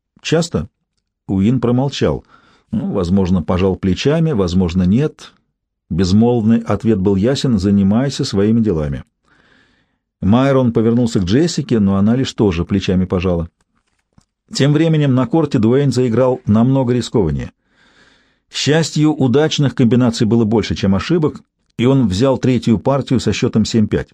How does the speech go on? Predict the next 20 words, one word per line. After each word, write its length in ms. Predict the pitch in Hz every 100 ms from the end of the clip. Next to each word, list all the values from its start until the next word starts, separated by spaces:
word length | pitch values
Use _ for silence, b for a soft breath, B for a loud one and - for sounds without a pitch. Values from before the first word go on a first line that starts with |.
| _ _ _ _ _ _ _ -
Таким 300 | 82 - 113
образом, 340 | 127 110 113
Ричвуд 480 | 113 135 127 135 135
вышел 320 | 113 117 123
вперед 340 | 104 120 113 -
по 120 | 104
сетам 420 | - 170 101 82 b b b b b b b
и 100 | 104
теперь 320 | 107 123 165
находился 580 | 151 135 113 160 160 127
в 60 |
одном 400 | 120 113 147 165
шаге 480 | 120 135 151 160 143
от 200 | - 117
финала 520 | - 117 120 139 139
открытого 540 | 131 117 - 127 110 110
чемпионата 500 | 117 98 107 131 123
С 140 | -
Ш 160 | 107 117
А. 140 | 80